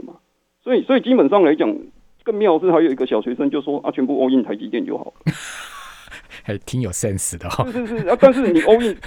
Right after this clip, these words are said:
Speaker 1: 你现在就死了嘛。<laughs> 你现在剩多少钱？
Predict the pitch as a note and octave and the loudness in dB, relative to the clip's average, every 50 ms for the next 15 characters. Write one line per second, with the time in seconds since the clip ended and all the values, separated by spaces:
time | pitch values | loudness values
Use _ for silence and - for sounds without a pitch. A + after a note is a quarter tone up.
0 | - - - D#4+ C#4+ - A#3 A3+ A#3 A3 D4 C#4+ B3 A3+ - G#3 A3 B3 A#3+ A3+ | -16 -12 -8 -6 0 0 0 2 2 0 0 0 -2 -4 -2 -2 0 0 0 0
1 | A3+ - - - - _ _ - - E4+ - - - - - C#3+ C#3 G#3+ A3+ A3 | -2 -4 -6 -14 -20 _ _ -10 -10 -10 -10 -12 -12 -12 -10 -4 -2 -2 0 0
2 | A3 G#3+ G3 G#3 G3 E3+ C3 - A#2 G#2 G#2+ | 0 0 0 2 2 0 0 -2 -4 -8 -8